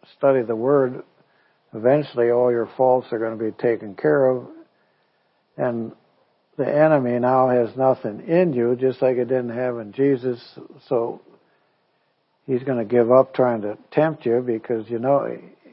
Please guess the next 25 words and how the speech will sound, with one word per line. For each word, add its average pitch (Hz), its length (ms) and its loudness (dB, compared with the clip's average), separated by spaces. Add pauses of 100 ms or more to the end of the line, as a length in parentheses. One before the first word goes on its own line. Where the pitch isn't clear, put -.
(140)
there's 131 260 -2
nothing 139 400 0
in 175 240 2
you 143 240 4
that 139 160 2
he 139 120 4
can 131 200 -8
use 143 400 2
to 120 80 -18
tempt. 160 500 -6
You 117 100 -6
understand? 139 600 -8
If 120 180 -6
there's 113 320 -4 (840)
even 139 340 0
one 151 360 2
thing 165 240 0
in 151 200 0
there, 113 360 -8 (960)
he's 127 160 -2
gonna 123 240 -4
tempt 135 360 -2
you 110 140 0
on 107 160 -2
that 104 240 -8